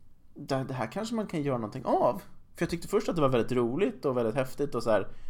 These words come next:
gav mig väldigt mycket tillbaka. Och sen insåg jag att jag kan få media på det, kanske kan få lite sponsorer, kanske kan föreläsa lite och liksom bygga hela den grejen också. Och sen nu sitter jag här,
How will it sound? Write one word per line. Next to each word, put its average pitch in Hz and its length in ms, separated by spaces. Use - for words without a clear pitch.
gav 175 300
mig 156 120
väldigt 110 180
mycket 107 200
tillbaka. - 520
Och 135 120
sen 190 120
insåg 185 200
jag 135 80
att 139 60
jag 135 80
kan 135 120
få 135 80
media 202 420
på - 180
det, 165 60
kanske 190 260
kan 170 80
få 151 80
lite 131 120
sponsorer, 233 760
kanske 147 220
kan 139 160
föreläsa 180 340
lite 196 180
och 170 60
liksom 156 240
bygga 147 380
hela 139 200
den 240 260
grejen 131 280
också. - 360
Och 143 120
sen 165 160
nu 165 100
sitter 170 300
jag 190 80
här, 117 220